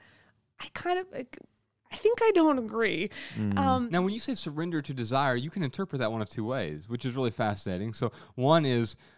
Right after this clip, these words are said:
Speaker 3: I'm surrendering my desires,
Speaker 2: Mm-hmm.
Speaker 3: meaning I'm not,
Speaker 1: Yeah.
Speaker 3: uh, uh, well, I'm recognizing that desire might be the problem. That's one way to interpret that. Or
Speaker 1: Yeah.
Speaker 3: it's, um, whatever my desires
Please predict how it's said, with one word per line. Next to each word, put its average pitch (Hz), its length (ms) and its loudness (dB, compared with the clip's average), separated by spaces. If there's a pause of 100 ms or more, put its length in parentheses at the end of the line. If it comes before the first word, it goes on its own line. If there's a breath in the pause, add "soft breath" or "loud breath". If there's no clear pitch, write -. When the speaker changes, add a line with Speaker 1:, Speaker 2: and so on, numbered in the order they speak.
(240 soft breath)
Speaker 3:
I'm 117 100 -2
surrendering 127 840 0 (300)
my 107 160 4
desires, 104 840 0 (180)
Speaker 2:
Mm-hmm. 107 140 -4
Speaker 3:
meaning 113 300 0
I'm 117 160 0
not, 117 240 2
Speaker 1:
Yeah. 202 300 -6 (220 soft breath)
Speaker 3:
uh, - 20 -6
uh, 127 160 -2
well, 139 260 -6 (340 soft breath)
I'm 127 240 0
recognizing 123 800 0
that 107 260 0 (600)
desire 117 800 2
might 104 340 -2
be 101 140 -6
the 90 100 -14
problem. 92 540 -2
That's 113 200 -6
one 117 200 0
way 95 140 0
to 98 100 -6
interpret 87 400 -8
that. 85 220 -4
Or 175 340 4
Speaker 1:
Yeah. 123 80 2
Speaker 3:
it's, - 340 -4 (420 soft breath)
um, 98 640 -2
whatever 127 300 2
my 131 160 4
desires 117 680 0